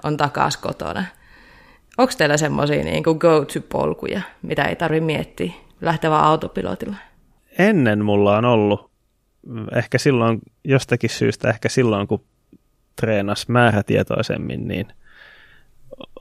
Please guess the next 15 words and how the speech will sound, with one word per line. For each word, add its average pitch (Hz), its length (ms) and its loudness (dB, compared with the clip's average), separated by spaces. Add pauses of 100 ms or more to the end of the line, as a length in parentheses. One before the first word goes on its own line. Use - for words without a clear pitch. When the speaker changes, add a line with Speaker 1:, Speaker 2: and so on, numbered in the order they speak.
Speaker 2:
oli 104 240 6
sellaisia, 104 480 4
että - 200 -6
oli 98 80 0
ehkä 104 180 -4
suunnitellut, 107 640 -2
että - 180 -10
nyt 107 160 -4
on 98 180 -4 (720)
toi 98 360 4
tollanen 98 540 2
pitkä 101 360 -2
lenkki - 320 -8
sunnuntai-aamuna 104 960 -2 (400)
tyylisiä. 104 460 4